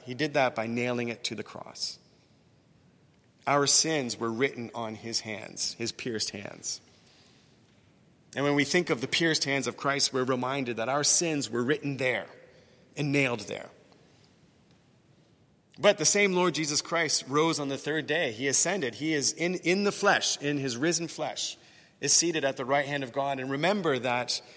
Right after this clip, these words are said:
he proved his resurrection to his disciples by showing them the marks. And as we consider the, the wounds on the hands of our risen Christ now, we don't see there our sins.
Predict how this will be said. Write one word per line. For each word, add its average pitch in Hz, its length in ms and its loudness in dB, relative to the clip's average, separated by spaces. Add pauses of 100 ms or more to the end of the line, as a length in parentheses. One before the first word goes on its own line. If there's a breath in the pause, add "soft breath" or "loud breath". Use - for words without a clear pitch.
(220 loud breath)
he 147 320 4
proved 196 460 0
his 147 180 0
resurrection 147 540 -2
to 131 60 -6
his 131 100 -4
disciples 147 460 0
by 131 120 0
showing 180 460 2
them 135 240 -4
the 139 60 -2
marks. - 500 -4 (2500 soft breath)
And 143 80 -2
as 151 160 2
we 208 100 2
consider 180 540 4
the, 135 480 2 (160)
the 135 100 0
wounds 156 560 4
on 135 260 -2
the 131 80 -2
hands 131 440 -2
of 120 100 -4
our 120 100 0
risen 143 280 2
Christ 135 340 -4
now, 143 160 -2
we 143 100 0
don't 226 160 0
see 220 340 4
there 139 320 -2
our 127 160 -2
sins. - 600 -4